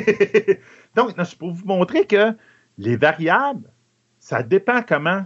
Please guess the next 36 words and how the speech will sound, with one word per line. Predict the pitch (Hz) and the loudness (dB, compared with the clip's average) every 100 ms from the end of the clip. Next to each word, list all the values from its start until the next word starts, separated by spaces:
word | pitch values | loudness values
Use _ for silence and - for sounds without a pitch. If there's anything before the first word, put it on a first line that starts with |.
| - | -10
tu | - 123 | -12 -8
les | 120 113 | -4 -4
vois, | 98 98 107 110 - _ _ _ - | -4 -4 0 0 -2 _ _ _ -4
comment | 123 147 202 | 0 2 0
tu | - | -2
les | 110 110 | -4 -4
perçois. | - 190 - - 117 92 - _ - - - - _ | 0 -2 -2 -8 -2 -2 -2 _ -20 -20 -20 -20 _
Par | 127 135 | 2 2
exemple, | 120 147 214 233 - _ _ | 2 0 0 -4 -12 _ _
ça, | 113 - 202 | -20 -4 -2
je | 170 | 2
ne | 131 | 0
le | |
savais | 117 135 117 | 2 2 2
pas, | 110 180 226 180 127 | 2 0 0 -6 -8
il | |
y | 113 | -2
a | 151 | 2
un | 131 | 2
peuple | - 226 233 | 2 0 0
natif, | 131 127 117 - 185 190 - 120 | 0 0 0 0 0 0 -2 0
euh, | 117 117 113 120 | 2 4 4 2
un | 117 | 0
peuple | 110 202 175 | 0 0 0
amérindien | 143 135 123 113 120 170 175 | 0 0 0 -2 -2 -2 0
natif | 117 110 185 | 0 0 -2
des | 151 113 | -2 -4
États-Unis | - 110 101 135 185 | -2 -2 -2 -6 -6
qui | - | 0
s'appelle | 113 139 156 | 0 2 0
les | 123 110 _ _ - | 0 -4 _ _ -4
Hopi, | - 117 135 _ _ | -4 -6 -18 _ _
H | 143 135 - | -2 -2 -4
O | 156 | -4
P | - 107 - | -4 -8 -8
I. | - | -16